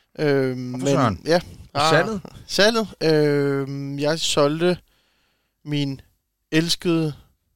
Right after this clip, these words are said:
Speaker 1: dueblå Mercedes Pagode to tredive S L, jeg har fundet i Los Angeles, ejet af den samme familie i niogfyrre år. Alt var dokumenteret på den bil, men jeg vidste godt, at der lå, for den var unrestored. Jeg vidste godt, der lå nogle,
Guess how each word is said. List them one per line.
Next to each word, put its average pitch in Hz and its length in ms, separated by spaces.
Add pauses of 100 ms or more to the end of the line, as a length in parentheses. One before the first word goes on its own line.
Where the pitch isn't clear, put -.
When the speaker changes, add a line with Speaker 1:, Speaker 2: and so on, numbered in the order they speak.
(180)
Speaker 1:
dueblå 156 640 (260)
Mercedes 139 360
Pagode 139 520
to 147 200
tredive 131 500
S - 80
L, 139 220
jeg 131 100
har 135 80
fundet 139 420
i 131 160
Los 135 320
Angeles, 139 840
ejet 135 260
af 143 80
den 135 100
samme 139 240
familie 139 320
i 143 40
niogfyrre 143 460
år. 131 240 (1000)
Alt 156 240
var 139 240 (100)
dokumenteret 123 520
på 131 80
den 120 200
bil, 120 240
men 147 380
jeg 143 160
vidste 156 180
godt, 143 280
at 127 100
der 135 100
lå, 135 180
for 139 120
den 131 200
var - 140
unrestored. 139 540 (140)
Jeg 135 160
vidste 135 160
godt, 123 220
der 131 80
lå 123 180
nogle, 131 280